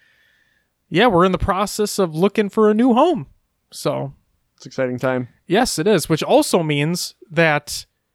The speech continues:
Speaker 1: we are in the process of finding a potential new studio space, because the plan is to have a dedicated room and to have the video show in.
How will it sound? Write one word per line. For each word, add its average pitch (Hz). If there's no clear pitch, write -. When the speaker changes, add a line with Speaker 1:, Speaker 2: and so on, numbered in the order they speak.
Speaker 1:
we 175
are 185
in 175
the 165
process 185
of 170
finding 175
a 160
potential 175
new 226
studio 370
space, -
because 156
the 170
plan 180
is 160
to 170
have 156
a 143
dedicated 143
room 160
and 147
to 170
have 160
the 147
video 143
show 139
in. 131